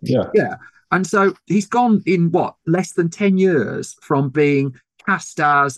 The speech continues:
Speaker 2: the, I mean, the wrestler turned actor, cast as the someone to go in and smack seven shades out of someone and be a threatening, imposing presence,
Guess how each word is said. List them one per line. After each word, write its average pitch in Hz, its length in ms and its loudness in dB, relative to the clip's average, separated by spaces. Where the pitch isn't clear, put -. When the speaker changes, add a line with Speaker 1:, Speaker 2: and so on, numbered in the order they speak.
Speaker 2:
the, 151 180 -6
I 165 60 2
mean, 175 140 2
the 175 80 0
wrestler 185 360 -2
turned 151 260 -2
actor, - 400 -4
cast 208 240 0
as 185 100 0
the 165 80 0
someone 151 300 -2
to 143 80 -6
go 143 220 2
in 131 100 2
and 131 100 -2
smack 147 300 -4
seven 127 320 -2
shades 143 380 -2
out 92 180 -2
of - 60 -18
someone 104 420 -2
and 120 100 -2
be 139 300 0
a 131 80 -2
threatening, 135 420 -2
imposing 123 520 0
presence, 123 400 0